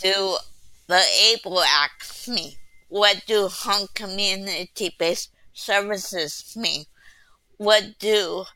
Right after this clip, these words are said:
managed care mean? Um, those kinds of things. And you know what? During the impeachment process,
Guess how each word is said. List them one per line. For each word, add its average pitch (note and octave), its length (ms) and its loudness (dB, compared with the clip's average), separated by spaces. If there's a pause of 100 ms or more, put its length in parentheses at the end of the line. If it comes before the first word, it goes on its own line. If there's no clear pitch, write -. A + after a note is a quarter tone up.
(320)
managed G#3 840 0
care F#3+ 340 0
mean? F3 520 -4 (680)
Um, E3+ 260 0 (160)
those A3 300 0 (100)
kinds G3 440 -2
of D#3 200 -2
things. D#3+ 680 -6 (560)
And G#3 240 0
you G#3+ 120 -4
know A3 240 0
what? A#3+ 340 4 (320)
During G3+ 360 2
the F#3 380 2
impeachment G#3+ 1000 -6 (180)
process, A#3+ 760 0